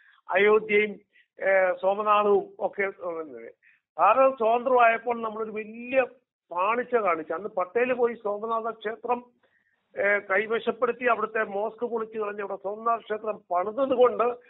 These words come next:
ഇന്ന് പ്രശ്നങ്ങളില്ലാതിരുന്നു. അയോധ്യയിൽ ഇത് ചെയ്യാമായിരുന്നു, മധുരയിലും ഇത് ചെയ്യായിരുന്നു, കാശിയിലും ഇത് ചെയ്തു. അയോധ്യയും മധുരയും കാശിയും സോമനാഥും ഒക്കെ എന്നത്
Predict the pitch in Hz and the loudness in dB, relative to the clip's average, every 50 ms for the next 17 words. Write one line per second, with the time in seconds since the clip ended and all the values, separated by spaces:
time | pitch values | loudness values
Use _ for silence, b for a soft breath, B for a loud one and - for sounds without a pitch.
0 | b b b b b 247 240 277 269 269 247 - 247 247 247 247 226 214 214 208 | b b b b b -4 0 0 0 0 2 2 4 4 6 6 4 4 4 2
1 | 180 156 135 131 135 - _ - 190 226 254 254 226 269 262 254 254 254 220 240 | 0 -2 -8 -10 -16 -12 _ -2 0 2 2 2 2 2 0 2 0 -2 -4 -6
2 | 185 - 240 214 214 214 208 208 208 202 190 180 170 170 170 - 170 190 214 220 | -10 -8 -4 0 0 0 0 -2 -4 -6 -6 -8 -10 -14 -14 -10 -8 -6 -2 0
3 | 240 240 247 247 254 240 220 185 196 214 214 208 196 180 180 185 - _ b b | 0 0 0 -2 -4 -6 -8 -10 -8 -6 -6 -6 -6 -8 -12 -14 -16 _ b b
4 | b b b b _ _ - 190 202 214 214 - - 240 240 226 240 220 214 214 | b b b b _ _ 2 4 4 4 2 0 0 0 0 0 0 -2 -2 -4
5 | 196 175 151 143 139 b b b b b b - 135 160 190 214 233 247 240 254 | -4 -6 -6 -8 -14 b b b b b b -8 -6 -4 0 2 2 2 2 2
6 | 262 262 262 247 233 220 214 220 233 247 254 254 240 240 208 190 196 202 202 - | 0 0 2 2 0 -2 0 0 0 0 0 -2 -2 0 2 2 2 2 0 -6
7 | 226 247 254 254 254 254 - - - 196 208 208 220 233 233 233 233 220 240 233 | -6 -6 -6 -6 -8 -14 -14 -10 -8 -8 -6 -4 -2 2 4 4 4 2 0 -2
8 | 233 214 208 - 214 226 220 226 226 214 220 214 220 | -2 -4 -4 -4 -6 -6 -6 -8 -12 -14 -16 -18 -20